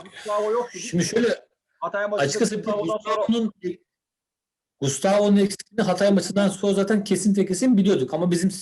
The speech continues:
Speaker 2: bizim bir beklentimiz şuydu. Hani Fenerbahçe'nin Gustavo'su yok, okey ama biz de Fenerbahçe'yiz, anladın mı? Yani hiç elindeki oyuncular da dışarıdan gelmiş saçma sapan adamlar değil. Bu ligde oynayan, yıllardır bu lig-, ligde mücadele veren,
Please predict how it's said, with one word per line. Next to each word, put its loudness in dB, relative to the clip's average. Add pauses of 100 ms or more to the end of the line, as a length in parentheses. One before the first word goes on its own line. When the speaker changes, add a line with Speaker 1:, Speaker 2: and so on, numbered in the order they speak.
(160)
Speaker 2:
bizim 2
bir 0 (360)
beklentimiz 2
şuydu. -2 (240)
Hani -2 (120)
Fenerbahçe'nin 0
Gustavo'su 0
yok, -2
okey 2
ama 4
biz 2
de 2
Fenerbahçe'yiz, 2
anladın 2
mı? 2
Yani 0
hiç -10
elindeki 2
oyuncular 2
da 2 (160)
dışarıdan 0
gelmiş 2
saçma -2
sapan 0
adamlar 2
değil. 2
Bu 0
ligde 0
oynayan, 0
yıllardır 0
bu -2
lig-, -8
ligde -2
mücadele 0
veren, 2